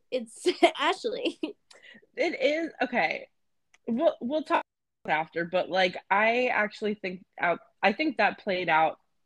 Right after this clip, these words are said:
Speaker 2: pretty well in, in, like, in the, in the verisimilitude of it all. Um, also, Miss Kwan is really mean to all the students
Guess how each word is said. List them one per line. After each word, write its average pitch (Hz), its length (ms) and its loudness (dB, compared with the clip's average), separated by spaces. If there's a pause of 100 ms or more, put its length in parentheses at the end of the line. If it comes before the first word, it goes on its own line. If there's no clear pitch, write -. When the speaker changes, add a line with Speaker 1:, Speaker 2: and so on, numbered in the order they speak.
(200)
Speaker 2:
pretty 170 380 -2 (240)
well 170 580 2 (800)
in, 196 320 4
in, 196 160 4
like, 185 300 4
in 185 120 0
the, 170 240 0 (1300)
in 196 140 2
the 185 80 2
verisimilitude 165 880 2
of - 100 -4
it - 100 -6
all. 196 360 -8 (1900)
Um, 180 560 6 (300)
also, 240 500 6
Miss 214 240 -2
Kwan 190 380 -4
is 359 160 -6
really 180 400 -2
mean 165 240 -4
to 175 80 0
all 151 160 2
the 139 100 -4
students - 580 -12